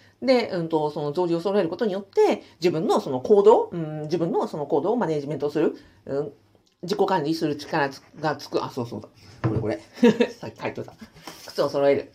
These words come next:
えー、というのは、要は何に効くかというと、自己管理能力が上がると。だからその、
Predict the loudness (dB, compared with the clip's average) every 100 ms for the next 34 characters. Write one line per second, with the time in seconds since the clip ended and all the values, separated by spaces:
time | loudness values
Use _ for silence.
0 | -14 -6 -4 0 0 2 2 0 -2 _
1 | -4 -2 2 0 0 -2 -2 -2 -4 -6
2 | -4 -2 -2 0 0 0 -2 -2 -2 0
3 | 2 2 0 2 0 0 -2 0 -2 -4
4 | -8 _ -20 -20 -12 -8 -6 -6 -4 -6